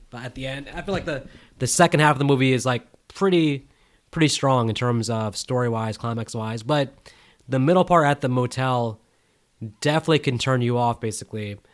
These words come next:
because it's just very slow and it's very, it's not really driving the plot, basically. Um, but on the positive side, um, I think the actors all do a decent job. I like the music.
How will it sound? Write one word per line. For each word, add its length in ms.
because 220
it's 80
just 120
very 200
slow 600
and 100
it's 160
very, 480
it's 200
not 180
really 160
driving 380
the 60
plot, 320
basically. 500
Um, 540
but 360
on 80
the 80
positive 340
side, 420
um, 400
I 80
think 220
the 80
actors 340
all 160
do 100
a 60
decent 440
job. 480
I 140
like 300
the 60
music. 600